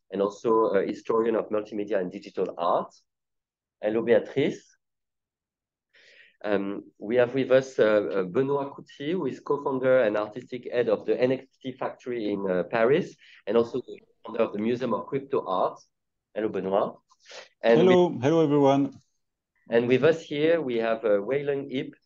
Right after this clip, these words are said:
Speaker 1: uh, who is a conceptual artist from Hong Kong and the founders of Screens Guru.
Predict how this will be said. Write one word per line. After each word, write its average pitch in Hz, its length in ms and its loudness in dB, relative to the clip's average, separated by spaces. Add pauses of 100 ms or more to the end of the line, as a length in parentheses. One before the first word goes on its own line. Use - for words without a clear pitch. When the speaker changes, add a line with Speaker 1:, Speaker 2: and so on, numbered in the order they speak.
(320)
Speaker 1:
uh, 113 180 2
who 107 120 0
is 107 140 -4
a 104 80 -4
conceptual 120 500 -6
artist - 640 -6
from 104 180 -4
Hong 95 140 -8
Kong 139 300 2
and 104 140 2
the 92 100 -6
founders 110 320 -2
of - 160 -4
Screens 120 380 -4
Guru. 85 260 -6